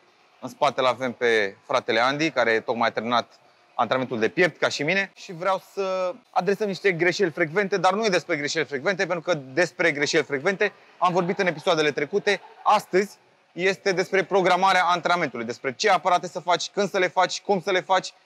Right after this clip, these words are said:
și cum să iei decizii care să ducă la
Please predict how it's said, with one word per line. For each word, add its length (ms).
și 180
cum 200
să 400
iei 160
decizii 680
care 200
să 120
ducă 320
la 380